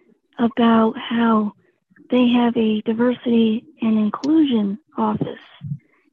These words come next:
And the children's, um, sorry, I'm getting emotional. The children's numbers in reading and arithmetic are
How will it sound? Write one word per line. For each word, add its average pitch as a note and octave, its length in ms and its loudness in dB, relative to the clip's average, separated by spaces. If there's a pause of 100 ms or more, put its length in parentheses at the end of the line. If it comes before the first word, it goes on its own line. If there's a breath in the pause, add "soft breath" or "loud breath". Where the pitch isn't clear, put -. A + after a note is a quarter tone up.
(340)
And B3 480 2 (800)
the A#3 80 -2 (180)
children's, C4 520 4 (1200)
um, A#3 480 2 (1400)
sorry, C4+ 180 0
I'm A#3 140 2
getting B3 220 2
emotional. A3+ 520 0 (380)
The A#3+ 100 -4 (180)
children's C4 580 4 (1500)
numbers B3 540 4 (320)
in A#3 420 2
reading C4 460 4
and A3+ 160 2
arithmetic A3+ 720 -4 (140)
are G#3+ 120 -2